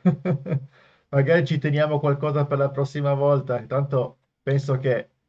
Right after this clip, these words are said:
gli argomenti potranno essere grosso modo, non dico gli stessi, ma riprenderemo in parte quello che stiamo dicendo.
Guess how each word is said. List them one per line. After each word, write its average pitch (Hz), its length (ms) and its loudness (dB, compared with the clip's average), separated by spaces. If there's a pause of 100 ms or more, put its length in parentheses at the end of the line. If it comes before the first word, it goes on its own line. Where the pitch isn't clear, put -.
(340)
gli 131 100 -4
argomenti 139 640 0
potranno 131 560 -2
essere 127 520 -2
grosso 120 400 -4
modo, 123 580 -2
non 131 180 -4
dico 127 240 -2
gli 135 120 -4
stessi, 107 500 -6
ma 104 260 -8 (760)
riprenderemo 143 720 4
in 131 120 0
parte 127 380 0
quello 123 280 -2
che 120 120 -8
stiamo 113 300 -8
dicendo. 101 600 -8